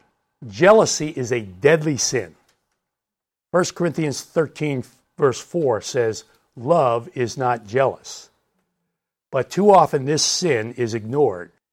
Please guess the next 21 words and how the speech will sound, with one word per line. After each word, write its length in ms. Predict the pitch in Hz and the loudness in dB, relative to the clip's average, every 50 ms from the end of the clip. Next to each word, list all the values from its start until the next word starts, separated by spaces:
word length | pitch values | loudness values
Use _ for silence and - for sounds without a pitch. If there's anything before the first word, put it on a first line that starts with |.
| _ _ _ | _ _ _
and 200 | - 127 120 123 | -6 -4 -2 0
as 160 | 127 123 107 120 | 0 -2 -2 -2
a 40 | |
result, 420 | 123 110 92 160 180 165 123 - 120 | -4 -2 2 4 4 4 4 0 -4
jealousy 560 | 98 107 151 175 175 147 123 - - 135 123 | 0 4 4 6 6 4 2 -2 -4 -8 -8
destroys 600 | 98 123 113 - - - - 135 131 120 113 - | -8 -8 -8 -10 -12 -10 -6 -4 -4 -4 -4 -6
friendships, 800 | - - - 180 180 185 170 - - 180 180 180 - - - - _ _ _ _ _ _ _ _ _ _ | -12 -4 2 2 2 2 2 0 -2 -2 -2 -2 -8 -18 -20 -20 _ _ _ _ _ _ _ _ _ _
destroys 500 | - - - - - 143 135 127 113 - | -14 -12 -12 -4 -2 0 0 0 -2 -6
fellowships, 760 | - - 185 185 185 175 - - - 170 - - - - - _ _ _ _ _ _ _ _ _ _ - | -2 2 4 6 6 6 4 2 -2 -6 -6 -8 -12 -20 -20 _ _ _ _ _ _ _ _ _ _ -2
and 200 | 160 139 143 139 | 0 0 0 0
destroys 520 | 135 135 - - 143 139 135 123 107 - | -2 -6 -6 -6 -4 -2 -2 -2 -4 -8
churches. 640 | - - - 101 - - - 92 - - - - _ _ _ _ _ _ _ _ _ _ _ _ _ _ _ _ _ _ _ _ _ _ _ _ _ _ _ - | -10 -8 -8 -8 -8 -12 -18 -20 -20 -20 -20 -20 _ _ _ _ _ _ _ _ _ _ _ _ _ _ _ _ _ _ _ _ _ _ _ _ _ _ _ -2
Unfortunately, 640 | 160 147 135 - 180 202 208 208 - 131 131 127 127 | -2 -2 0 4 4 4 4 4 0 -2 -4 -2 -2
there 140 | 113 120 117 | -2 -2 -2
will 200 | 110 120 123 - | 0 0 -2 2
always 340 | - 147 160 185 196 185 151 | 4 6 6 6 6 2 0
be 180 | - 170 156 143 | -2 -6 -6 -8
people 480 | - _ - 160 156 - 127 127 120 | -8 _ -10 -8 -8 -4 -2 -4 -2
who 160 | 123 123 117 113 | -2 -4 -4 -4
are 80 | 110 | -4
jealous 760 | 98 82 90 107 139 147 123 101 95 90 - - - - | -6 -8 -2 0 2 2 2 0 -4 -8 -10 -12 -14 -16